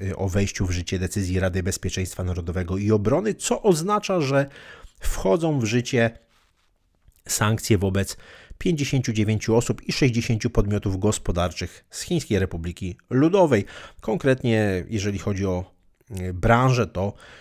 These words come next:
mówimy tutaj o branży wysokich technologii i o przemyśle lotniczym. Te sankcje są twarde, są twardym krokiem Zełenskiego w stosunku do władz w Pekinie. To oznacza, że, y, te osoby z Chin, te os-, te przedsiębiorstwa wymienione,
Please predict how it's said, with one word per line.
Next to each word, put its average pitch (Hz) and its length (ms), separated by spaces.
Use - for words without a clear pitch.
mówimy 92 280
tutaj - 260
o 101 120
branży 92 560
wysokich 98 480
technologii 160 680
i - 60
o 160 100
przemyśle 95 640
lotniczym. 104 800
Te 214 140
sankcje 160 420
są 95 300
twarde, 135 500
są 139 160
twardym 107 500
krokiem 127 340
Zełenskiego 135 680
w - 80
stosunku 117 680
do 101 240
władz 98 420
w - 120
Pekinie. 160 460
To 180 180
oznacza, 113 480
że, 98 260
y, 95 200
te - 240
osoby 110 380
z - 60
Chin, 117 260
te 120 120
os-, 110 200
te 120 100
przedsiębiorstwa 113 760
wymienione, 113 720